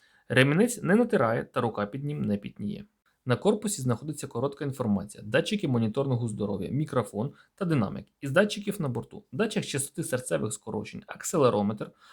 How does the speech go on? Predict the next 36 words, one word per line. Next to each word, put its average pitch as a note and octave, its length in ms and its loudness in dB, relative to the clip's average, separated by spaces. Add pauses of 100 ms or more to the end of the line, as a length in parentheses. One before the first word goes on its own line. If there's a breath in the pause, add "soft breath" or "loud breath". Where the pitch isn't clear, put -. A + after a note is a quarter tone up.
(140 loud breath)
а B2+ 80 2
ось B2+ 140 4
датчика D#3 400 0
вимірювання D#3 460 0
кисню F3 340 -4
в - 80 -8
крові - 300 -14 (120)
немає. C3+ 400 0 (460 soft breath)
Також C4+ 300 4
на F3+ 100 6
правому D#3 340 4
торці C#3+ 320 -4
знаходиться D3 640 -2
дві A#2+ 260 2
механічних B2+ 580 0
кнопки. - 380 -12 (320 soft breath)
Колесом G3+ 380 6
можна D3+ 320 4
змінювати B2+ 520 0
екрани, A2 500 -6
а - 80 -4
також A2+ 360 -4
рухатися E3 400 -2
по C#3 120 -2
меню A2 420 2 (180 loud breath)
та C#3+ 100 -6
тренуванням, A2 560 0 (340 soft breath)
а C3 80 -2
також A#3 300 4
блокувати B2+ 500 0
годинник. G2+ 520 -8
Друга A3 340 6
кнопка D3 340 -2
відповідає C3 580 0
за D#3 120 -2
повернення C#3 520 -2